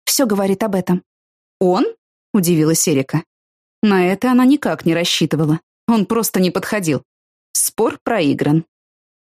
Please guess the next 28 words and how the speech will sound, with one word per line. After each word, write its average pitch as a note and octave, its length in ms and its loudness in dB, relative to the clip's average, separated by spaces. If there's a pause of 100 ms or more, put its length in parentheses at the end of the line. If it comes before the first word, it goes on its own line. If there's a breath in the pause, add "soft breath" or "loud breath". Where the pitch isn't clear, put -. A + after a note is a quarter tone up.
(160)
«Сколько F4 420 -2
вам D#4 140 0
сейчас C#4+ 380 0
лет, F3+ 260 -2
Гер G#3+ 240 0
Тейлор?» D#3 420 -2 (420)
спросила D#3+ 580 -2
она, F3+ 380 0
ей A#3+ 200 2
пришлось B3 360 -2
приложить A#3+ 400 0
усилия, D#3+ 420 2
чтобы E3 280 0
не E3+ 80 4
смотреть F#3 420 0
на F#3 40 2
него D#3 200 2
больше D#3 320 -2
положенного. D3 580 0 (640)
В G3+ 120 2
нем B3 240 4
было A#3 180 2
что-то, - 440 -2
что - 240 -2
ее B3 180 4
привлекало. G3+ 600 -2 (640)
«Черт, - 460 -4
Эрика!» E3 400 -2